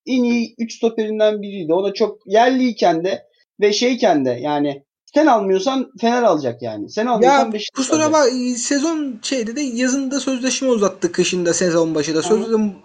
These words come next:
Speaker 2: bedavaya gidiyordu yani. Maaşı falan da yüksek olmamış yani bu transfer.
Speaker 1: Ka-, ben senin düşündüğün aynısını Kazımcan konusunda düşünüyorum. Şimdi
Speaker 2: Beşinci sol
Speaker 1: Ee,
Speaker 2: bek oldu.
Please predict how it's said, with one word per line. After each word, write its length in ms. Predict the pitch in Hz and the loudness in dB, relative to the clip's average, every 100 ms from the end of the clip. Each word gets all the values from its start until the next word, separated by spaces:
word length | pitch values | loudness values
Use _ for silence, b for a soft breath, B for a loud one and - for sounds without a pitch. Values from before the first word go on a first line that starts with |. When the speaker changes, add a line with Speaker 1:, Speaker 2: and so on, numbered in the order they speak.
| - | -14
Speaker 2:
bedavaya 600 | 208 208 240 247 233 226 | -4 2 4 6 6 6
gidiyordu 380 | 226 165 160 151 | 4 0 -2 0
yani. 400 | 156 151 151 147 - _ _ _ _ _ _ | 0 0 -2 -6 -12 _ _ _ _ _ _
Maaşı 380 | 214 247 247 220 | 2 4 2 2
falan 400 | 240 240 233 190 | 2 4 2 2
da 40 | |
yüksek 340 | 170 151 220 196 | 0 0 -4 0
olmamış 500 | 247 202 156 147 160 | 2 2 0 -2 -4
yani 200 | 147 147 | -4 -6
bu 80 | |
transfer. 560 | 147 147 139 - 135 135 _ _ _ _ _ _ _ _ _ - | -4 -4 -4 -6 -8 -10 _ _ _ _ _ _ _ _ _ 2
Speaker 1:
Ka-, 300 | 202 220 - - - | 4 4 0 -18 -2
ben 340 | 190 277 370 - _ | 0 2 0 -6 _
senin 420 | - - 254 339 294 | -10 -4 -2 -2 -4
düşündüğün 520 | 285 269 262 269 285 | -6 -4 -4 -4 -4
aynısını 400 | 294 285 285 330 | -2 -4 -6 -4
Kazımcan 520 | 302 262 254 254 277 269 | 0 0 -2 -2 -2 -2
konusunda 380 | 254 247 277 240 | -6 -4 -6 -6
düşünüyorum. 520 | - 185 139 127 _ _ _ _ _ _ | -6 -6 -6 -8 _ _ _ _ _ _
Şimdi 360 | 170 160 139 - _ _ _ _ | -6 -4 -6 -10 _ _ _ _
Speaker 2:
Beşinci 540 | 208 170 254 - 339 320 | -16 -2 0 2 2 2
sol 220 | 302 269 | 4 6
Speaker 1:
Ee, 40 | |
Speaker 2:
bek 160 | 233 - | 4 2
oldu. 360 | 156 135 120 | 0 -2 -6